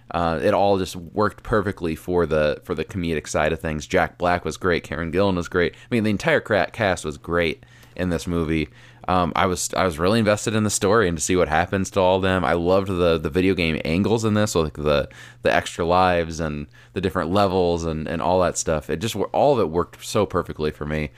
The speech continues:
I really, really love this movie, and I'm glad I watched it now because I know the third one is coming out, uh, in December as well. So, uh, I, you know, I'll have, I have the perfect, uh, kinda lead into it. Got a little bit of time to,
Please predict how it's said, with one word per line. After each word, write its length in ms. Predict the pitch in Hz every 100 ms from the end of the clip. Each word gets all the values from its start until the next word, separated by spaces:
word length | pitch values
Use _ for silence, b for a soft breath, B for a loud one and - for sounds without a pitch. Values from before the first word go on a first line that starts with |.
| B B B
I 100 | 92
really, 440 | 92 98 95 104 87
really 180 | 87
love 140 | 80 78
this 140 | 78
movie, 200 | 90 87
and 80 | 90
I'm 60 | 90
glad 180 | 113 165
I 40 |
watched 220 | 139 110
it 80 | -
now 320 | 80 80 80 76
because 240 | 76 82
I 60 | 85
know 320 | 87 87 80 b b
the 80 | 92
third 260 | - 110 101
one 140 | 80
is 100 | 76
coming 300 | 87 78 76
out, 240 | 76 73
uh, 240 | - 73 71
in 80 | 76
December 380 | 73 107 95 69
as 100 | 73
well. 300 | 92 67 67
So, 360 | - 85 78 b b b b -
uh, 280 | 90 85 78
I, 180 | - 85
you 140 | 78 87
know, 100 | 76
I'll 40 |
have, 220 | 85 85 -
I 80 | -
have 100 | 87
the 80 | 80
perfect, 560 | - 90 92 85 - -
uh, 260 | 80 76 73
kinda 200 | 87 80
lead 240 | 82 101 95
into 340 | 92 - 95
it. 240 | 92 -
Got 140 | 90 85
a 40 |
little 200 | 87 82
bit 120 | 73
of 180 | 76 -
time 320 | - 87 87 82
to, 200 | 80